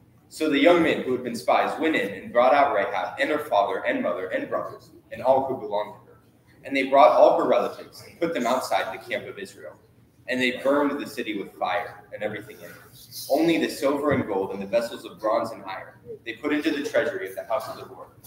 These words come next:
But Rahab the prostitute and her father's household and all who belonged to her, Joshua saved alive.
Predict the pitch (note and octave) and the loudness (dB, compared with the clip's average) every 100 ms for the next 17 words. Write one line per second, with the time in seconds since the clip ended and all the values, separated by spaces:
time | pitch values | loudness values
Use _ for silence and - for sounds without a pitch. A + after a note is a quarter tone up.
0 | - - A#2+ A#2 B2+ B2 C3+ D#3+ D3+ D#3 | -16 -12 -12 -4 -2 0 2 4 2 0
1 | - - - - - - G2+ A2+ A2+ C3 | 0 0 -2 -10 -16 -16 -14 -12 -4 0
2 | B2+ C3 - - - - - _ _ - | 0 0 -4 -4 -4 -12 -16 _ _ -20
3 | - B2+ C#3 - B2 G#2 F#2+ F#2+ - - | 2 2 4 0 -2 -2 -4 -6 -14 -20
4 | - - - - A2+ G#2+ G2 - G2+ F#2+ | -20 -20 -20 -2 0 0 -4 -8 -8 -8
5 | F2 F2 F2 | -6 -6 -6